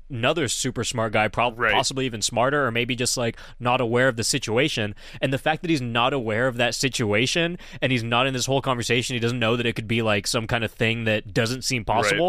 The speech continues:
Speaker 1: He just looks at it and goes, "This isn't a human. This is a gorilla."
Speaker 2: <laughs> This is a fucking gorilla.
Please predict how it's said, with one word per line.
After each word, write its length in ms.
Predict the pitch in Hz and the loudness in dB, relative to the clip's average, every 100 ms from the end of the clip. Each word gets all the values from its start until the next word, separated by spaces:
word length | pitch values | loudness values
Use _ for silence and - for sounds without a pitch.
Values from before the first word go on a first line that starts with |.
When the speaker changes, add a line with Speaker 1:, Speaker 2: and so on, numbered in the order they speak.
| 185 - - | 0 -6 -4
Speaker 1:
He 120 | 139 | 0
just 200 | 147 123 | 2 4
looks 240 | 175 - | 2 2
at 140 | 139 127 | 2 2
it 80 | |
and 100 | 131 | 0
goes, 380 | 120 123 113 - - - - - | 2 2 2 -2 -4 -18 -20 -18
"This 220 | - 113 170 | -8 -2 0
isn't 180 | 156 | 0
a 60 | 120 | 0
human. 300 | 101 143 90 | 2 0 0
This 120 | 95 | 0
is 60 | 127 | 0
a 60 | |
gorilla." 400 | 113 98 107 107 | 0 -2 0 0
Speaker 2:
<laughs> 20 | 123 | 0
This 280 | 131 - | 0 2
is 140 | 170 196 | 4 2
a 60 | - - - | 0 -6 -4
fucking 480 | 139 - 165 185 170 | -4 -2 -6 -4 0
gorilla. 600 | 170 160 185 165 - | 0 2 4 4 2